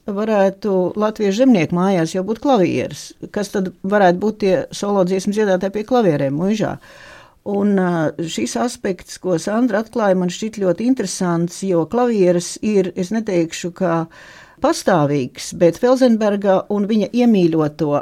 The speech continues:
attiecību, nu, tāds atklājējs, varētu teikt,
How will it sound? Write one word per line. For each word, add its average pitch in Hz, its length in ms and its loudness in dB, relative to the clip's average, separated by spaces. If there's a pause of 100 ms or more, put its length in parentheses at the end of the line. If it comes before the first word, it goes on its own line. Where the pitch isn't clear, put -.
(140)
attiecību, 190 960 0 (640)
nu, 233 360 2
tāds 185 400 2
atklājējs, 160 800 2
varētu 151 320 2
teikt, 160 640 0